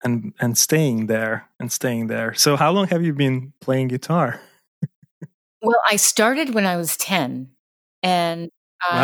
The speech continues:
Speaker 1: Wow.
Speaker 2: I stopped for a while. Um, I did have, and I won't mention names, but I had some people in my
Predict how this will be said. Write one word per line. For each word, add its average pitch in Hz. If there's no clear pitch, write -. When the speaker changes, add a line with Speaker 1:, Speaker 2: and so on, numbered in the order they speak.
Speaker 1:
Wow. 117
Speaker 2:
I 180
stopped 170
for 196
a 175
while. 160
Um, 190
I 214
did 233
have, 208
and 180
I 180
won't 175
mention 165
names, 160
but 170
I 170
had 165
some 175
people 165
in 160
my 147